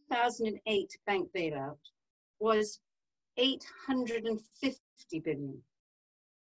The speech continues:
I think Will will correct me. This, this wasn't all spent in one go. But I found the N A O's report and Paul Johnson of the I F S's comments interesting.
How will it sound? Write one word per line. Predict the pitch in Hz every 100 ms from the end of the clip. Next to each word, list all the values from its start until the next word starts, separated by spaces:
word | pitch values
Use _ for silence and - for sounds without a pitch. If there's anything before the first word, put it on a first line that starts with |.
| _ _
I | 233 269
think | 349 359 269
Will | 262 285 302
will | 302 294
correct | 277 226 - - - 170
me. | 156 156 _
This, | 240 277 -
this | 254 - _
wasn't | 220 214 214
all | 208 202
spent | 196 - 185 180
in | 180 180
one | 170 170
go. | 196 156 139 - _ _ _ _ _ _ -
But | 285
I | 277 302
found | 330 320 339 285
the | 285
N | 269 294
A | 302 285
O's | 247 240 226
report | 220 - 202 165 - - - - _ _ -
and | 214 214
Paul | 302 294
Johnson | 269 262 - 233
of | 214
the | 220
I | 214 220
F | 220 214
S's | 208 - - -
comments | 165 - - - -
interesting. | 214 202 - 165 - - 135